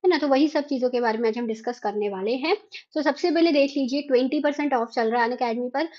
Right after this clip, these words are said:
बता दूं कि अगर आप set exam की तैयारी कर रहे हैं, Net की कर रहे हैं, जेआरएफ की कर रहे हैं, असिस्टेंट Professor के एग्जाम की तैयारी कर रहे हैं,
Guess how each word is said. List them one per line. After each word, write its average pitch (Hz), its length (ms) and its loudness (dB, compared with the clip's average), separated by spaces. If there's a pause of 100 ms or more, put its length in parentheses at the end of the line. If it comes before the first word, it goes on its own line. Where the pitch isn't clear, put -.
(220)
बता 254 300 4
दूं 277 160 0
कि 277 100 0
अगर 254 160 2
आप 269 140 -2
set 226 320 0
exam 240 300 0
की 262 100 -4
तैयारी 247 320 0
कर 247 120 0
रहे 247 100 0
हैं, 254 60 0
Net 220 220 2
की 247 100 -4
कर 233 140 0
रहे 226 100 0
हैं, 240 100 -2
जेआरएफ 220 340 -2
की 247 100 -6
कर 226 140 -4
रहे 226 120 0
हैं, 247 80 0
असिस्टेंट 294 380 -2
Professor 254 340 -2
के 220 80 0
एग्जाम 214 280 0
की 208 100 -8
तैयारी 196 280 -6
कर 190 100 -10
रहे 196 120 -18
हैं, 214 80 -20